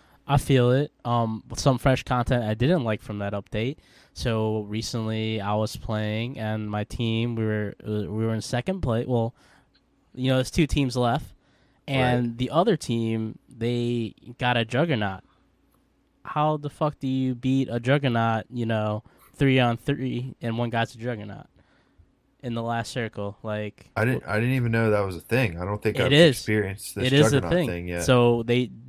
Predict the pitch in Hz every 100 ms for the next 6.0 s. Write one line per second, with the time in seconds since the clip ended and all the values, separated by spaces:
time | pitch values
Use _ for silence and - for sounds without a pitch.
0 | 127 147 - 120 - 117 120 127 110 110
1 | 143 131 104 113 - _ _ - 135 123
2 | 117 120 120 110 123 120 113 117 127 110
3 | 110 - 107 110 110 127 127 - 139 120
4 | 110 113 104 - - - - 120 113 127
5 | 135 123 117 110 104 101 120 110 104